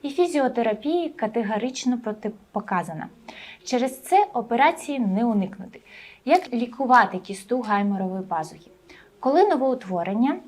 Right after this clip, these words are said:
має невеликі розміри, можлива вичікувальна тактика. Але якщо капсула велика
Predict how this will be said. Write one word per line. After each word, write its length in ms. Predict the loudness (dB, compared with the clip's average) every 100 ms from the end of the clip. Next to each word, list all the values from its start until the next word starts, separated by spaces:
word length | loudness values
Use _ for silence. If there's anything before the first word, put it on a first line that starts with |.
| -4
має 280 | 2 4 4
невеликі 520 | 4 4 0 -2 -2
розміри, 560 | -2 -2 -2 -4 -4 -8 -14 _ -2
можлива 400 | -2 2 4 6
вичікувальна 760 | 4 0 -4 -2 -2 0 0
тактика. 540 | -2 -8 -10 -16 -16 -20 -20 -20 -20 -20 -2
Але 200 | 2 4
якщо 300 | 2 0 -2
капсула 520 | 6 6 6 -2 -2
велика 680 | 0 0 2 0 -2 -4